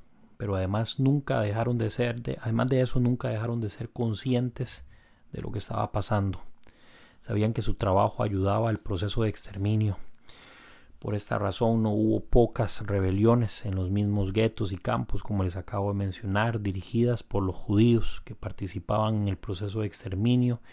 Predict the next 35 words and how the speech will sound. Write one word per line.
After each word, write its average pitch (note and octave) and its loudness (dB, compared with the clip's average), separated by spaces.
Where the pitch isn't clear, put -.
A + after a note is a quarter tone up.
y A2+ -12
que - -2
un B2+ 6
día B2+ 6
decidieron A#2+ 2
morir A#2 2
con A#2+ -2
valentía G#2 0
o A2+ 0
sobrevivir G2+ 2
con A2 2
dignidad. F#2+ -2
Para A2 -4
terminar G#2+ 0
este G2+ -4
programa, G#2 -2
que F#2 -2
se, G2+ -2
se A#2+ -4
nos G2 0
hizo A2+ 0
de G2+ 2
dos G2 -2
partes A2 0
por F#2 -4
la F#2 -4
naturaleza F#2+ -6
del F#2 -8
análisis G2 -8
que - -14
había G2 -6
que A2 -12
realizar, G2+ -6
quiero A2 -6
leer G2 -6